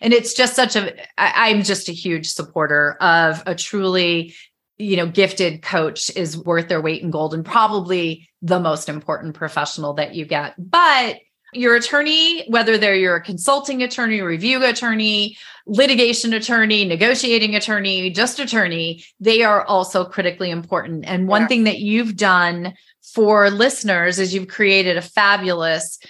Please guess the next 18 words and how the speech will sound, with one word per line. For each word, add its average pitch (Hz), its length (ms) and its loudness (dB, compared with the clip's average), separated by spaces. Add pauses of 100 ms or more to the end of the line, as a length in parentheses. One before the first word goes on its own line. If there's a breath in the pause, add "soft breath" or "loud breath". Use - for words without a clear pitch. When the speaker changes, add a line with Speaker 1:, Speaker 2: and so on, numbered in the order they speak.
(100)
Speaker 1:
sort 208 220 2
of 185 140 -2
resource 214 600 0
list 160 420 2
for 185 160 -2
people 170 720 2 (360 loud breath)
with 226 260 2
the 240 80 2
questions 208 600 -2
that 180 200 2
they 196 100 4
should 196 200 0
ask 214 360 2
and 180 100 -4
the 175 60 -4
considerations 196 1000 0
that 165 260 0
they, 170 440 2